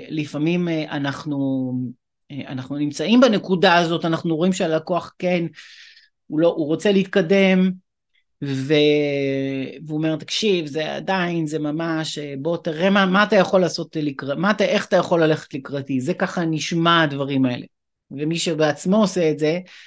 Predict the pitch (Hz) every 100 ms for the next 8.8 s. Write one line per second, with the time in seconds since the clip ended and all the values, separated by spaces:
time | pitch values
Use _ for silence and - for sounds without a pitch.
0 | _ - 139 147 156 165 165 156 139 -
1 | 143 139 143 - 135 135 131 - 127 107
2 | - _ - _ 139 147 147 165 190 185
3 | 170 165 160 156 156 151 202 220 180 156
4 | 135 131 131 - 135 127 131 143 - 127
5 | 131 131 285 139 139 135 147 139 185 185
6 | 170 151 139 175 165 147 _ _ _ _
7 | - 156 151 160 170 180 170 170 _ _
8 | - - - 147 147 143 135 131